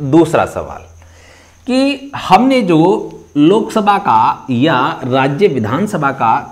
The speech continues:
कार्यकाल हमने बढ़ाया है, तो वो राष्ट्रीय आपातकाल की समाप्ति के बाद में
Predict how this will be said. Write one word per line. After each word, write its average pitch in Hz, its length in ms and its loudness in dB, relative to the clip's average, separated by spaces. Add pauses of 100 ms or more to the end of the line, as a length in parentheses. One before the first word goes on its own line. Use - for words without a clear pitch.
कार्यकाल 143 460 0
हमने 120 560 -6
बढ़ाया 104 460 4
है, 113 300 -2 (760)
तो 262 100 -2
वो 202 580 0 (440)
राष्ट्रीय 147 680 2
आपातकाल 160 680 2
की 113 520 -6 (920)
समाप्ति 180 640 -2
के 220 180 -2
बाद 135 300 2
में 131 420 -4